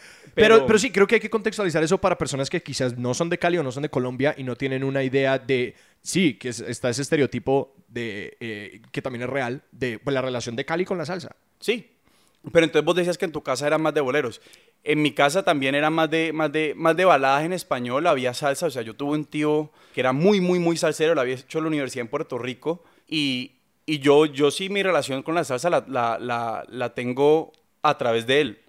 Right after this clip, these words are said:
Speaker 2: O sea, él era el que me, el que me ponía la música, sí, yo me acuerdo de poner discos en un pasillo y que él me hizo reconocer las canciones y la, y los instrumentos y todo. Pero, pero ese para mí es el recuerdo. Yo tenía por ahí unos diez años.
Speaker 1: Ajá.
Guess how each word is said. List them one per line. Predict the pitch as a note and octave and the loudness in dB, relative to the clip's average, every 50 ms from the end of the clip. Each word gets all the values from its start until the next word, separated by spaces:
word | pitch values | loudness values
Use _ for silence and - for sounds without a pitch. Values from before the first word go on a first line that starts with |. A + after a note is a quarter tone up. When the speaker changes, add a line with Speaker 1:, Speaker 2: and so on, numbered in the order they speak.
| _ - | _ -12
Speaker 2:
O | A#2+ | -2
sea, | - C#3+ B2+ | 2 2 4
él | B2+ | 4
era | C3+ D3+ E3+ G3+ | 4 4 4 4
el | G3 | 2
que | - F#3+ | 2 0
me, | D#3+ C3+ B2+ - - | 0 0 0 0 -4
el | C#3+ C3 | -6 -4
que | - D#3 | -2 -2
me | C#3+ C3+ | -2 -2
ponía | - C3 B2+ B2 B2+ | -2 -2 -2 0 0
la | C3+ D3 | 0 0
música, | D#3+ E3+ F#3 E3+ G3+ F#3+ - D3+ B2+ | 0 -2 -4 -4 -8 -4 -2 -2 -2
sí, | G#2+ C3 D3 | -2 -4 -6
yo | E3 D#3+ | -6 -4
me | D3+ D3 | -4 -4
acuerdo | C3+ C3+ D3 D3+ D#3 | -4 -2 -2 -2 -2
de | D3+ | -2
poner | D3 C3 A#2 A2+ | -4 -4 -4 -4
discos | B2+ C#3 C#3 - - E3+ D#3+ D3 - - - - - - - - _ | -4 -6 -6 -4 -2 -2 -2 -2 -4 -14 -20 -20 -20 -20 -20 -14 _
en | C3 C3+ C3+ | -4 -2 -2
un | C3 A#2 | 0 0
pasillo | C#3 C3 A#2+ D#3 E3+ D#3+ F3+ | -2 -2 0 -2 -4 -4 -6
y | F3+ | -6
que | E3 - | -4 -4
él | D3 C3 B2+ B2 A#2+ | -4 -2 -2 -6 -4
me | B2 C3+ D3 | -2 -2 0
hizo | D3+ D3 C3+ D3+ | 0 0 -2 -2
reconocer | D3+ D#3 - D3 B2 A#2 A#2 | -4 -4 -4 -6 -6 -2 -2
las | C3 C#3+ | -4 -2
canciones | - D3+ B2 G#2+ A#2+ C3+ D3 D#3+ E3+ E3+ D#3 | -2 -6 -6 -4 -2 0 0 0 0 0 -2
y | D#3 D3 | -2 -2
la, | C#3 C3+ - | -2 -2 -2
y | C3+ C3+ | -4 -8
los | A#2+ A#2+ A#2+ A#2 A2+ A#2 A2+ A#2 A#2+ B2 | -8 -8 -8 -8 -8 -2 -2 -2 -2 -2
instrumentos | B2 A#2+ - B2 A#2+ C3+ D3 - G3+ | -6 -8 -6 -4 -4 -4 0 0 -2
y | E3+ | 0
todo. | - - E3 D3+ A#2 - - - _ _ _ _ | 6 6 8 8 6 2 -4 -16 _ _ _ _
Pero, | - F3 E3+ D#3+ C#3 - - - _ _ | 4 6 8 8 6 4 0 -4 _ _
pero | _ D3+ D3 C#3 C3+ | _ 4 6 8 6
ese | C3 D3 - | 6 4 2
para | - F#3 D#3 | 4 4 4
mí | C3 B2+ C3 C3 | 4 4 2 0
es | C3 C3+ - _ | -2 -4 -4 _
el | F3+ F3+ E3+ | 0 0 0
recuerdo. | C#3+ A#2+ - D#3+ D#3+ D3+ B2 | 0 -2 2 2 2 2 2
Yo | A2 A2 G#2 | -4 -8 -8
tenía | - A2+ A#2 | -6 -8 -10
por | A2 - B2+ | -2 -2 -2
ahí | B2 | 0
unos | B2+ B2+ A#2+ A2+ A2 | 0 -2 -6 -6 -8
diez | A2+ C3+ C#3+ D3 - | -6 -2 -2 -2 0
años. | C3+ C3+ B2+ A2 - A2 - | -2 -6 -6 -8 -12 -16 -14
Speaker 1:
Ajá. | B2 A#2+ G#2 A2+ G#2 G2+ A#2 | -14 -12 -10 -10 -12 -12 -14